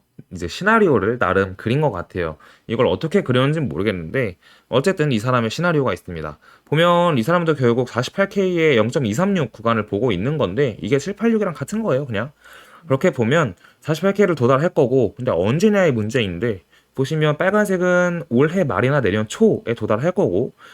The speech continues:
이후에 떨어져서 우리가 계속 저항 맞았던 이 삼십이 케이가 지지가 될 거다. 그리고 그 이후에 다시 올라갈 거야 라는 얘기를 하고 있고요. 만약에 빨간색처럼 된다면은 일단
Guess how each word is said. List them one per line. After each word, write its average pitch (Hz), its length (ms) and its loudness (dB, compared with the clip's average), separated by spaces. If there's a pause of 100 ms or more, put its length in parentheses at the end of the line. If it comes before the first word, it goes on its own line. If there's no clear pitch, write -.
(220)
이후에 147 280 2
떨어져서 165 560 2
우리가 110 340 2
계속 143 260 -4
저항 117 280 0
맞았던 87 480 -2
이 90 80 -6
삼십이 143 380 -6
케이가 143 420 -4
지지가 190 460 -2
될 117 160 -2
거다. 113 500 0 (420)
그리고 120 320 -2
그 143 120 0
이후에 123 180 4
다시 139 300 -4
올라갈 135 380 2
거야 127 540 2
라는 117 280 -4
얘기를 98 280 -2
하고 160 300 -2
있고요. 95 480 -2 (480)
만약에 170 380 2
빨간색처럼 202 580 2
된다면은 147 800 2
일단 127 720 4